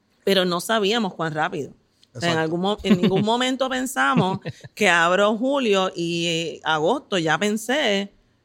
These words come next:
Speaker 1: a finales de agosto, ya pensé, "Tumba esa barra y vamos a buscar otro equipo".
Speaker 2: Exacto.
Speaker 1: Porque como la gente no puede subir, las personas no pueden subir al tap room, pues tumba la barra desde ya.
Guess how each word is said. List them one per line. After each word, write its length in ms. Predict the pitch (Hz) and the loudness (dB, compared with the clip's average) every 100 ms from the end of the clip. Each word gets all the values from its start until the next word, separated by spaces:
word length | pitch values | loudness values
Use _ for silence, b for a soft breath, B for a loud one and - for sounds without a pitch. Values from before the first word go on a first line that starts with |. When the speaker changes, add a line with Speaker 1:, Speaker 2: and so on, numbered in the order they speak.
| _ _ - | _ _ -4
Speaker 1:
a 280 | 175 160 143 156 | 0 2 0 -4
finales 340 | - 165 156 160 | -4 0 0 0
de 80 | 165 | 0
agosto, 320 | 208 311 220 | 0 0 0
ya 140 | 180 | 2
pensé, 320 | 170 185 262 | 0 -2 -4
"Tumba 400 | 254 151 143 165 175 | -4 -4 0 0 0
esa 220 | 185 214 | -2 -2
barra 400 | 214 262 311 247 | 0 0 0 0
y 40 | |
vamos 240 | 170 160 165 | 0 0 -2
a 80 | 156 | -2
buscar 300 | 156 175 165 | -6 -8 -8
otro 160 | 160 | -8
equipo". 400 | 151 175 - 175 - | -8 -6 -6 -8 -8
Speaker 2:
Exacto. 300 | - 123 104 | -12 -14 -6
Speaker 1:
Porque 480 | - 196 185 180 165 - _ - | 0 0 2 -2 -2 -12 _ -2
como 220 | 208 202 | 0 2
la 160 | 180 185 | 2 0
gente 260 | 160 226 | -2 0
no 160 | 240 240 | -2 0
puede 240 | 254 285 | -2 -2
subir, 260 | 294 247 247 | -2 -4 -2
las 100 | 185 | -4
personas 320 | - 160 160 185 | -6 -10 -6 -4
no 80 | |
pueden 200 | 233 269 | -2 -2
subir 260 | 277 269 262 | -4 -4 -2
al 160 | 247 240 | -2 -2
tap 180 | 262 | -4
room, 180 | 240 175 | -4 -6
pues 180 | - 160 | -6 -6
tumba 260 | 156 139 135 | -6 -4 -4
la 100 | 135 | -4
barra 260 | 131 147 180 | -4 -2 0
desde 300 | 190 220 226 | 0 0 0
ya. 340 | 151 196 | -2 -2